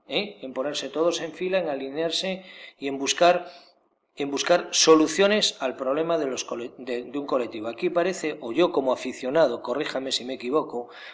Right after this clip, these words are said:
tengo la sensación de que el ganadero a veces está, lógicamente, hombre, tiene un problema económico, ¿no? Porque, bueno, pues, eh, las reses este año habrá que mandarlas muchas al matadero y tal. Eh, los, a veces... Eh,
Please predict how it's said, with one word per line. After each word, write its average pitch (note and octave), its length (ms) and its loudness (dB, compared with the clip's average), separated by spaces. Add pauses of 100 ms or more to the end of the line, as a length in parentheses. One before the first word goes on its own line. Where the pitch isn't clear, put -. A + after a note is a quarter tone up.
tengo G#3 220 4
la F#3+ 100 6
sensación F3 440 -2
de C#3 100 -2
que - 240 -6
el B2 140 -8
ganadero E3 360 -2
a F3+ 40 2
veces F#3 440 -4 (720)
está, E3 540 2
lógicamente, B2+ 520 -8
hombre, A#2+ 400 -10
tiene C#3 160 -4
un D3+ 120 -6
problema C3+ 440 2
económico, C3 600 -2
¿no? D3+ 140 -6
Porque, A#2+ 220 -8
bueno, B2+ 240 -6
pues, G#2 280 -12
eh, A#2 360 -14
las A2+ 160 -6
reses C3 340 -2
este B2+ 200 -4
año C3 140 0
habrá C3 200 0
que C3+ 160 -4
mandarlas C3 540 0
muchas C3 300 -6
al B2 120 -6
matadero E3+ 640 2 (480)
y B2+ 100 -12
tal. B2+ 280 0 (400)
Eh, C#3 400 0
los, C#3+ 500 -2
a B2+ 80 -8
veces... D#3+ 560 0
Eh, D3 360 -6